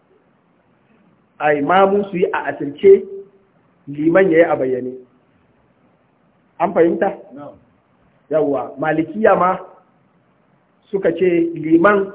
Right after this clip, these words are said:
Speaker 1: shi ba zai yi ba, sai mamu su yi a madadinsa. A'a, mamu su yi a bayyane, amma liman shi kuma ya yi a asirce. Saboda Annabi sallallahu alaihi wasallam ya ce, "Idza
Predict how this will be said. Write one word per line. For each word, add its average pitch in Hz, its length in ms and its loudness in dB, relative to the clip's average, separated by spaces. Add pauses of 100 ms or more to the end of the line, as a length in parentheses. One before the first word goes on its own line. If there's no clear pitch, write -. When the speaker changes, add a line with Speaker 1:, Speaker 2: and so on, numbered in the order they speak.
(240)
Speaker 1:
shi 190 220 -10
ba 175 120 2
zai 170 240 2
yi 165 80 -2
ba, 147 220 0 (320)
sai 170 120 2
mamu 175 380 0
su 165 120 -8
yi 143 80 0
a 151 100 0
madadinsa. 135 500 -6 (1700)
A'a, 185 260 2
mamu 226 380 2
su 220 100 -8
yi 196 80 0
a 190 100 2
bayyane, 156 440 -2 (380)
amma 190 600 0 (120)
liman 170 420 2
shi 185 180 -8
kuma 202 200 -2
ya 185 100 4
yi 185 80 2
a 175 280 0
asirce. 143 400 -8 (960)
Saboda 170 340 4
Annabi 185 280 0
sallallahu 185 320 2
alaihi - 0 -
wasallam 180 220 4
ya 170 60 -2
ce, 156 200 -2
"Idza 190 240 2